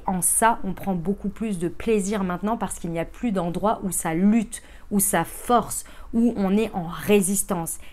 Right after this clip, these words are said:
Il y a une notion ici de go with the flow, mais réellement, sous toutes ses formes. Et c'est ça qu'on est en train de réaliser, que tout le chemin qu'on a parcouru ces derniers mois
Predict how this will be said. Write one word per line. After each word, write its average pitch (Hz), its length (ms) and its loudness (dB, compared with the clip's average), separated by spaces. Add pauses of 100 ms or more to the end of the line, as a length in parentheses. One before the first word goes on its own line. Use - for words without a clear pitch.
(120)
Il 175 60 -2
y 190 60 6
a - 20 4
une 190 200 4
notion 233 440 2 (220)
ici 208 360 0
de 175 260 0 (140)
go 226 460 4
with 220 260 -2
the 208 120 0
flow, 202 440 0 (140)
mais 170 220 -2
réellement, 233 880 6 (160)
sous - 260 0
toutes 262 320 -2
ses 185 200 0
formes. 175 320 -6 (380)
Et 196 100 0
c'est 190 160 2
ça 190 340 2 (140)
qu'on 180 160 0
est 170 40 2
en 170 80 0
train 170 200 -4
de 165 60 -4
réaliser, 165 460 0 (280)
que 190 100 -2
tout 277 340 4
le 269 120 6
chemin 233 300 0
qu'on 208 180 0
a 196 80 6
parcouru 202 420 2
ces 170 160 -2
derniers 196 400 4
mois 190 260 2